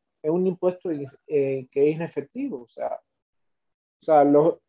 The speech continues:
los empresarios te lo pueden poner, te lo pueden cargar a ti o no cargarte. Entonces, ese, yo creo que es un debate que hay que tener más para adelante, porque al final, si tú le quieres cobrar impuestos realmente a esas empresas, se lo cobra a los dueños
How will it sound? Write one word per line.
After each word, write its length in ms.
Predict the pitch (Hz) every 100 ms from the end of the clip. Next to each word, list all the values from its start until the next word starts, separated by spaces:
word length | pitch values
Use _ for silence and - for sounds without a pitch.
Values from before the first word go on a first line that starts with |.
| _
los 120 | 165
empresarios 400 | 160 160 202 240
te 80 | 240
lo 140 | 214
pueden 280 | 208 220 220
poner, 400 | 196 190 208 196
te 120 | 165
lo 120 | 165 165
pueden 280 | 185 202
cargar 400 | 180 165 165 165
a 60 | 151
ti 220 | 277 330 _ _ _ _ _
o 160 | 156 165
no 160 | -
cargarte. 640 | 180 160 143 131 123 _ _ _ _ _ _ _ _ _
Entonces, 680 | 151 151 156 151 147 156 -
ese, 260 | 190 165 - _ -
yo 280 | 175 202 208
creo 200 | 208 202
que 380 | 185 156 - -
es 80 | 165
un 140 | 180
debate 400 | 175 165 170 170
que 80 | 170
hay 40 | 165
que 120 | 170
tener 280 | 165 170 160
más 140 | 160
para 280 | 165 165 160
adelante, 360 | 175 156 135 - _ _ _
porque 180 | 165 180
al 60 | 160
final, 260 | 185 226
si 100 | 196
tú 120 | 165
le 120 | 190 214
quieres 220 | 214 202
cobrar 220 | 196 196
impuestos 320 | - 190 175
realmente 340 | 165 165 170 170
a 20 |
esas 320 | - 165 151
empresas, 440 | 165 147 139 - _
se 200 | _ 175
lo 140 | 165
cobra 260 | 151 170 165
a 20 |
los 140 | 147 131
dueños 320 | 165 139